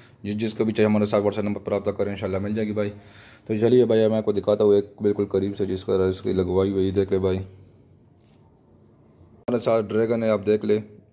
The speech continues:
इसकी भी ज़बरदस्त किस्म की लगवाई हुई है और, अ, बहुत खूबसूरत कलर है। इसमें भी आप हमारे साथ पीछे देख सकते हैं, बहुत सी खूबसूरत कलर पड़े हुए हैं।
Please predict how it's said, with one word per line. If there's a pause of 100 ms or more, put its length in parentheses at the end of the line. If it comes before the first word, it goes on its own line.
(280)
इसकी
भी
ज़बरदस्त
किस्म
की
लगवाई
हुई
है (1080)
और,
अ, (800)
बहुत
खूबसूरत (100)
कलर
है। (1080)
इसमें
भी
आप
हमारे
साथ
पीछे
देख
सकते
हैं,
बहुत
सी
खूबसूरत
कलर
पड़े
हुए
हैं।